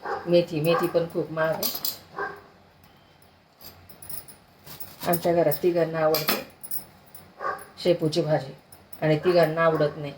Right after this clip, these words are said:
मी काल एक जोडी आणली वीस रुपयाची. मला शेपूची भाजी खूप आवडते. शेपूची भाजी खाणं चांगलं असतं, पण मग त्याने ढेकर येतात म्हणून मुलं खात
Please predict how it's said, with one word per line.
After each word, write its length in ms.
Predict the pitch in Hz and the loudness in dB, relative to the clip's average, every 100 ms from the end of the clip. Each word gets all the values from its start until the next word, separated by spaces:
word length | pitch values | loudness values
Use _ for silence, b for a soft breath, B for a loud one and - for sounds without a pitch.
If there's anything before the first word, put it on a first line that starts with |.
| - _ - _ - - - - | -18 _ -20 _ -20 -20 -20 -10
मी 160 | 160 156 | -2 -2
काल 340 | 151 160 156 156 156 - - - | 2 2 4 4 2 0 -12 0
एक 160 | 175 156 | 2 2
जोडी 260 | 170 165 | -2 2
आणली 380 | 160 160 165 180 | 2 2 -2 -6
वीस 240 | 156 151 | -6 -6
रुपयाची. 400 | 160 151 147 156 156 - - - - - - - - - - - - | -4 -2 -2 -4 -10 -12 -20 -20 -16 -16 -16 -20 -20 -20 -20 -18 -2
मला 160 | 175 165 | 0 2
शेपूची 400 | 165 170 160 165 | 0 -4 -4 -4
भाजी 240 | 160 156 151 | 0 0 0
खूप 160 | 180 175 | -4 -2
आवडते. 340 | 156 151 - - - - - | -4 -4 -10 -12 -18 -18 0
शेपूची 320 | 180 175 165 - - | 0 0 -6 -10 -2
भाजी 260 | 156 151 147 | 0 0 -2
खाणं 200 | 156 151 | 0 0
चांगलं 340 | 185 180 190 | 2 2 2
असतं, 260 | 202 202 175 - - - _ - - | 0 0 -6 -6 -20 -20 _ -20 -4
पण 120 | 170 165 | 0 2
मग 100 | 170 | 4
त्याने 280 | 196 185 | 6 4
ढेकर 340 | 175 180 175 170 | 4 0 2 2
येतात 200 | 165 175 | 4 2
म्हणून 300 | 170 151 156 | 0 -2 -2
मुलं 260 | 165 160 160 | 0 2 4
खात 140 | 175 | 2